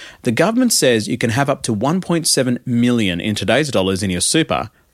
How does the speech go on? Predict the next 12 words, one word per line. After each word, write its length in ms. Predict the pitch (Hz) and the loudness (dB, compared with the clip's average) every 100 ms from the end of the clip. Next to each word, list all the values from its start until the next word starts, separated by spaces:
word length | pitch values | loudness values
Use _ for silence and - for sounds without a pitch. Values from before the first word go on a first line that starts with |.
| - | -4
on 140 | 120 107 | -2 0
the 60 | |
back 320 | 92 147 175 | 0 -2 -2
end. 320 | 104 76 - - _ - - - - | -2 -4 -8 -14 _ -20 -20 -20 -4
That 180 | 110 104 | 0 2
is 220 | 104 98 | 0 -2
retirement 560 | 104 - 147 170 160 110 | -4 -4 0 2 2 0
phase 240 | 95 82 | -2 -2
of 80 | 80 | -4
your 80 | 78 | -4
life. 280 | 76 80 - | -4 -4 -6
Any 280 | 123 135 135 | -2 0 -2